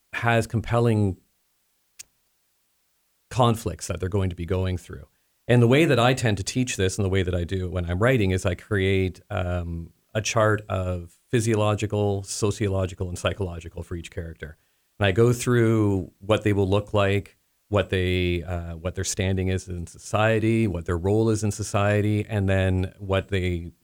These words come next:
do on the inside. And in doing that, you're veering away from just writing what you know. Because if you create that whole character and then you're like,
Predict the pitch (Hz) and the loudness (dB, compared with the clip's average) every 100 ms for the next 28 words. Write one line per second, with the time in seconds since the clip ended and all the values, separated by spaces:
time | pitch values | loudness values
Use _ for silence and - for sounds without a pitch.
0 | _ 95 95 90 90 87 87 92 82 101 | _ -6 0 0 0 -2 -2 -4 -2 -2
1 | 87 82 76 - _ _ _ _ _ _ | -2 -2 -8 -18 _ _ _ _ _ _
2 | _ 123 117 113 110 117 - 135 120 110 | _ 4 6 6 2 0 2 4 4 4
3 | 143 170 151 113 101 92 90 90 - _ | 4 4 4 4 4 4 2 0 -4 _
4 | _ _ _ _ - 120 120 113 110 107 | _ _ _ _ -4 2 6 6 6 4
5 | 101 95 - _ _ - 107 123 143 156 | 2 -2 -10 _ _ -8 0 2 4 4
6 | 135 107 110 110 110 95 85 107 104 - | 4 4 4 2 0 -2 0 0 0 0
7 | 98 95 92 90 90 - 85 87 90 71 | 0 0 0 -2 -4 -6 -6 -2 -2 -4
8 | 67 _ 107 - 101 90 92 104 113 - | -12 _ -6 0 0 0 0 0 -2 0
9 | 117 113 113 107 95 107 92 - 107 107 | 0 0 0 0 2 0 0 0 0 0
10 | 98 90 76 92 92 90 87 87 87 | 0 -2 0 0 0 0 0 0 -2